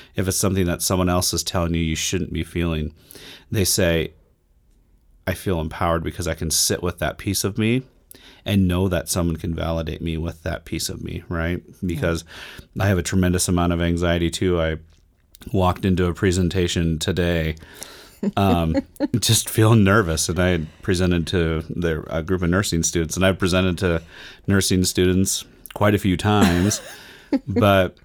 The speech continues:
Speaker 1: I'm feeling nervous. And, and of course I walk into the room and the thing that's on the screen is bowel movements. They're talking about <laughs> bowel movements. I'm like, "Uh-oh, <laughs> am I gonna be able to, like,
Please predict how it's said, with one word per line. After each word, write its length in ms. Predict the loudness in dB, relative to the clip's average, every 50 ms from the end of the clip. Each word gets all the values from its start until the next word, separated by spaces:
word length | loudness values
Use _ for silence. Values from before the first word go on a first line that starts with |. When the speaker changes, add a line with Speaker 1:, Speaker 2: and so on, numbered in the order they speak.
| _ -6 -2
Speaker 1:
I'm 120 | -2 -2
feeling 480 | -2 0 2 4 6 6 6 6 4 4
nervous. 520 | 4 4 4 4 2 0 -2 -2 -2 -2
And, 220 | -2 -2 -2 -4 -4
and 100 | -4 -4
of 120 | -4 -4 -2
course 320 | 2 4 4 4 4 4
I 60 | 2
walk 300 | 2 4 4 4 4 2 0
into 200 | -2 0 0 0
the 100 | 0 2
room 480 | 2 2 4 4 2 2 0 -2 -4 -6 -16 -20 -20 -20 -20 -20 -6 -2
and 180 | 2 2 4 2
the 80 | 2
thing 260 | 0 0 2 2 4
that's 160 | 4 2 2 2
on 140 | 2 2
the 60 | 2 0
screen 360 | -2 -2 0 0 0 0 0
is 280 | -2 -2 -4 -6 -8 -10 -16 -16
bowel 460 | -6 -2 0 2 2 2 2 2 0
movements. 580 | -2 -2 -4 -4 -4 -8 -10 -10 -4 -2 0 2
They're 120 | 2 0
talking 400 | 2 2 2 2 2 -2 -2 -2
about 400 | -2 -2 0 0 2 2 2 2
<laughs> 20 |
bowel 240 | 2 2 2 0 0
movements. 340 | -2 -2 -2 -2 -2 -2 -2
I'm 120 | -2 -2
like, 120 | -2 -4 -4 -6 -6 -6 -14 -18 -8 -2
"Uh-oh, 480 | 0 0 0 0 -2 -2 -2 -2 -2 -2
<laughs> 20 | -2 0 0 0 0 2
am 300 | 2 0 2 2 -2 -2 2
I 360 | 2 2 2 2 0 -4 -4 0
gonna 200 | 0 0 0 0 2
be 180 | 2 4 4
able 180 | 4 4 2 -2
to, 120 | -2 0
like, 220 | 0 0 0 0